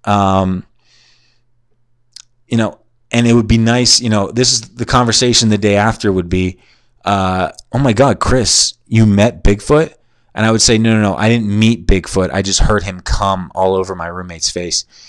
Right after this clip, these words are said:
Um, but that's what happened. So the werewolf does that loud ass fucking cum, loud ass orgasm, not human. I bet his cum wasn't even white. But then, and I'm not even kidding. I, I just, I'm just telling you what happened.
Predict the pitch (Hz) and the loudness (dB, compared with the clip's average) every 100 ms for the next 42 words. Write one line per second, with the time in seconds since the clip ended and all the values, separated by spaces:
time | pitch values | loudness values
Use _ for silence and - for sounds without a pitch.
0 | - _ _ 95 92 80 110 123 - 113 | -20 _ _ -4 -4 -2 0 0 0 -2
1 | 113 127 101 - 101 98 90 120 143 123 | -2 -2 -4 -2 -2 -2 2 4 6 4
2 | 113 - 107 104 107 76 95 98 110 113 | 4 0 -2 0 -2 -2 0 0 2 2
3 | 104 - - - 113 104 107 98 92 - | 0 -2 -6 -6 -6 -4 -6 -6 -8 -12
4 | _ - 110 98 85 80 _ _ _ _ | _ -6 -4 -4 -6 -10 _ _ _ _
5 | _ _ _ - 104 117 127 120 107 107 | _ _ _ -8 -2 0 2 2 0 -2
6 | 101 92 87 82 85 82 - - 104 101 | -2 -2 -2 -4 -6 -8 -10 -6 -4 -4
7 | 110 - 95 87 80 82 - _ _ _ | -6 -6 -4 -4 -4 -8 -12 _ _ _
8 | _ _ _ _ _ _ _ - 107 117 | _ _ _ _ _ _ _ -6 -2 0
9 | 113 101 - - 107 104 101 95 101 92 | 0 -2 -4 -2 -2 0 -2 -4 -4 -4
10 | 85 90 87 82 95 104 104 - _ _ | -2 -2 -2 0 0 0 -4 -8 _ _
11 | _ - 120 127 120 123 131 110 95 107 | _ -8 -4 0 2 4 4 2 0 0
12 | 95 87 101 85 104 101 101 95 - 101 | 0 -2 -2 -2 -2 -2 -2 0 0 0
13 | 92 87 90 85 85 82 | 0 0 -2 0 -2 -4